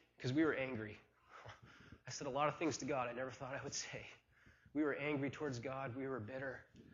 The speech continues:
And I can choose at this moment to remain angry and bitter and push God away and not have anything to do with Him. Who knows at what expense to my relationship with Kate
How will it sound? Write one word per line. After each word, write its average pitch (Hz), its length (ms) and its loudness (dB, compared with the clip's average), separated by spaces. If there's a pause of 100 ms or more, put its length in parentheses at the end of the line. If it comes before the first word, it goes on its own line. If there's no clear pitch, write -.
(340)
And 131 100 6
I 143 100 8
can 143 140 -2
choose 175 480 4
at 139 120 -2
this 175 200 2
moment 170 400 6
to 143 140 -2
remain 139 600 4
angry 180 520 6
and 151 160 2
bitter 127 300 4 (100)
and 120 160 -6
push - 440 2
God 160 360 -2
away 123 440 -4 (600)
and 120 100 -2
not 160 200 2
have 143 220 0
anything 196 420 4
to 160 40 4
do 143 160 0
with 139 180 -2
Him. 117 240 -4 (280)
Who 185 180 6
knows 175 260 6
at 143 80 0
what 147 140 2
expense - 480 0
to 135 120 -4
my 131 100 2
relationship 131 580 0
with 120 160 -12
Kate 139 320 0